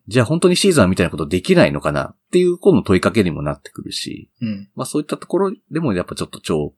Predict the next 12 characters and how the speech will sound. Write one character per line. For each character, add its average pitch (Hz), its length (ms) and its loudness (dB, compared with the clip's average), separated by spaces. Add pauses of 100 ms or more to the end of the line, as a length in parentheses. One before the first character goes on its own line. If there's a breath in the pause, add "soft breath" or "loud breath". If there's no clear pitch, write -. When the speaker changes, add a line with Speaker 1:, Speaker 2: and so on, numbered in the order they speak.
Speaker 1:
と 58 80 -8
挑 95 280 0
戦 85 220 -2
的 - 200 -10
と 60 240 -8
い 58 120 -8
う - 40 -12
か、 - 400 -12
ま 78 100 -6
あ、 - 240 -10
Speaker 2:
う 127 60 -4
ん。 98 180 -8